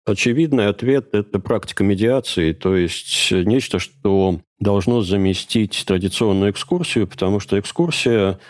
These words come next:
восходящая к, э, в Советском Союзе, естественно, к послереволюционным временам, но это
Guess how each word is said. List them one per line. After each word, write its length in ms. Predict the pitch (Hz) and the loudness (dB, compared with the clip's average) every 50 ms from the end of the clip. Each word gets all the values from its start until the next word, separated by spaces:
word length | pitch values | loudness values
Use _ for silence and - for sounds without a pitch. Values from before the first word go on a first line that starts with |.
| - - - | -20 -8 -4
восходящая 800 | - 104 - - 110 98 104 104 92 - - - 92 90 82 78 | -4 -2 -2 -2 0 0 0 0 0 -2 -2 -2 0 0 0 -2
к, 240 | - - - - - | -4 -10 -10 -4 0
э, 40 | 85 | 0
в 440 | 82 80 80 78 78 78 76 76 - | 2 2 2 2 2 0 -2 -2 -2
Советском 400 | - 107 120 135 110 - 87 80 | 0 0 0 0 0 -2 -4 -2
Союзе, 320 | - 87 82 73 78 82 | 0 0 0 2 2 0
естественно, 440 | 82 - - - 80 - - 80 73 | 0 0 -2 -2 -4 -2 -2 -4 -4
к 60 | - | -2
послереволюционным 800 | - - 87 - - 90 85 90 95 117 - - 233 247 226 185 | -2 -2 -2 -2 -2 0 0 0 0 -2 -2 -2 0 0 0 0
временам, 480 | 127 117 113 101 104 104 98 80 71 80 | 0 0 2 2 2 2 2 2 2 2
но 140 | 85 85 82 | 2 2 0
это 160 | 80 - | 0 -2